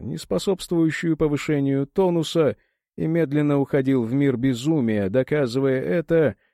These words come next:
на практике. Говорили, что Сулейман не просто издевался над пленниками,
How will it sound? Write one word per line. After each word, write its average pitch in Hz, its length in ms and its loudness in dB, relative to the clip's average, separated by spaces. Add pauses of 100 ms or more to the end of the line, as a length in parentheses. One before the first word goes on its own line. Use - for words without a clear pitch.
(160)
на 175 180 -2
практике. 104 800 -4 (520)
Говорили, 147 560 -2
что 147 260 -2
Сулейман 156 600 -2
не 160 100 0
просто 160 460 0
издевался 135 560 2
над 135 200 0
пленниками, 113 800 -2